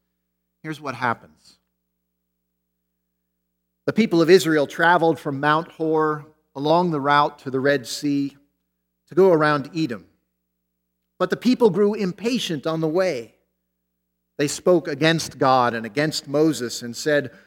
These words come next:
"Why have you brought us up out of Egypt to die in the wilderness? There is no bread, there is no water, and we detest this miserable food." Then the Lord sent venomous snakes among them.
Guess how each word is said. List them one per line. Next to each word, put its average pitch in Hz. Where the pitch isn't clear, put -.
"Why 214
have 147
you 131
brought 185
us -
up 190
out 147
of 123
Egypt 185
to 147
die 185
in 156
the 131
wilderness? 139
There 151
is 147
no 180
bread, 160
there 160
is 156
no 170
water, 160
and 151
we 190
detest 156
this 160
miserable 156
food." 127
Then 156
the 151
Lord 147
sent 147
venomous 156
snakes -
among 143
them. 95